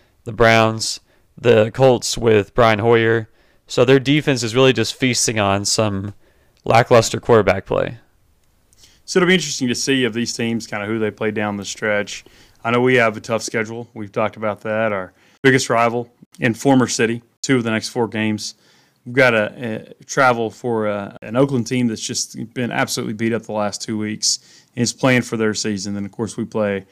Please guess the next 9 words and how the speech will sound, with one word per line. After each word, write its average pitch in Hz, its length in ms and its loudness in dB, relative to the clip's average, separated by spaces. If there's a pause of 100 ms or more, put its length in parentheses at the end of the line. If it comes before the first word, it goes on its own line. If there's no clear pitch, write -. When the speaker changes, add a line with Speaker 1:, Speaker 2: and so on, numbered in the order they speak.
(240)
Speaker 2:
New 127 100 0
Orleans, 120 460 0
uh, 98 240 -10
in 98 60 -16
two 117 180 -4
weeks 104 220 -6
here. 98 220 -8 (360)
Gonna 156 160 4
be 123 260 0